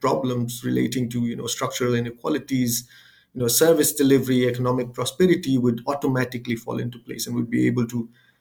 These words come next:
uh, you know, get towards that dreamland, um, as soon as possible. But that hasn't happened. And,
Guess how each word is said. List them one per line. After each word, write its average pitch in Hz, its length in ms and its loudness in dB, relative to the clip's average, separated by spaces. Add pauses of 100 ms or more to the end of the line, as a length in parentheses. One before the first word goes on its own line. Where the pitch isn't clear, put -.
(180)
uh, 123 240 2
you 123 120 2
know, 113 180 2
get 139 320 2
towards 120 400 4
that 117 300 0 (120)
dreamland, 123 720 2 (140)
um, 113 400 2
as - 100 -6
soon 143 180 0
as 123 120 0
possible. 151 420 -4
But 120 200 0
that 170 180 2
hasn't 151 240 2
happened. 165 320 -2
And, 131 180 -4